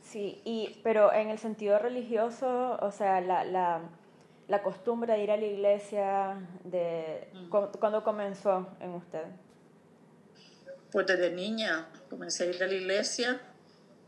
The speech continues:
Speaker 2: eh, unas veces obligada, la mayor parte del tiempo cuando era niña, porque tenía sueño y tenés que ir, tenés que ir, pero,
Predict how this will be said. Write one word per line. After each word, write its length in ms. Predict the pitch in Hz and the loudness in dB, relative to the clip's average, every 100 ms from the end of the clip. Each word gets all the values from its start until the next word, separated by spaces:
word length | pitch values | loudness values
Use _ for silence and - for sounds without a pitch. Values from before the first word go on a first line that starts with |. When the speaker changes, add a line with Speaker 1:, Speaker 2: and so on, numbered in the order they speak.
| - | -2
Speaker 2:
eh, 160 | 196 | 0
unas 220 | 202 247 285 | 0 0 0
veces 320 | 233 262 262 | 0 2 0
obligada, 480 | 226 202 175 208 233 | 0 0 0 0 -2
la 100 | 196 | -4
mayor 280 | 180 185 | -6 -6
parte 240 | 185 185 214 | -6 -8 -8
del 160 | 196 | -10
tiempo 300 | - 196 - | -10 -12 -10
cuando 200 | 214 185 | -12 -8
era 140 | 180 185 | -6 -6
niña, 320 | 175 202 190 | -6 -8 -10
porque 160 | 185 185 | -8 -6
tenía 320 | 180 180 180 | -6 -2 -2
sueño 720 | 175 190 202 196 214 226 220 | 0 2 2 2 -4 -2 -4
y 280 | 185 170 160 | -4 -6 -6
tenés 280 | 196 185 180 | -6 -6 -6
que 180 | 180 165 | -6 -6
ir, 240 | 208 247 | -6 -6
tenés 220 | 196 180 - | -10 -10 -12
que 220 | 170 180 | -8 -6
ir, 200 | 233 - | -6 -6
pero, 240 | 190 160 | -6 -6